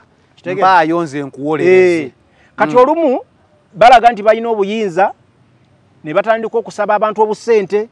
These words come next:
Speaker 2: Mm.
Speaker 1: Wano nja kulwanirira mpayo miliyoni bbiri. Era ogenda obbiraba abasajja abakulu bambadde zi t-shirt, bakoze kino,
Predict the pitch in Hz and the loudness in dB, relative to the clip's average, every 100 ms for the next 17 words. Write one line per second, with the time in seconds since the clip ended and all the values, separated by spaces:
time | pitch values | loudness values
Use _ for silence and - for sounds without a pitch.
0 | _ _ 131 135 135 127 123 175 175 180 | _ _ -14 -10 -10 -12 -10 -6 -4 -4
1 | 226 - 226 180 160 160 160 196 175 165 | -6 -4 -4 -2 -4 -6 -4 -4 -6 -8
2 | 147 143 127 160 127 _ _ _ _ _ | -10 -10 -12 -14 -14 _ _ _ _ _
3 | _ - 285 269 208 208 180 196 185 165 | _ -6 0 0 0 -2 -2 -2 -2 -4
4 | 202 185 165 196 185 185 180 180 175 196 | -8 -8 -8 -8 -6 -6 -8 -12 -14 -12
5 | 190 175 190 156 147 180 180 175 214 | -6 -6 -6 -14 -14 -16 -12 -12 -12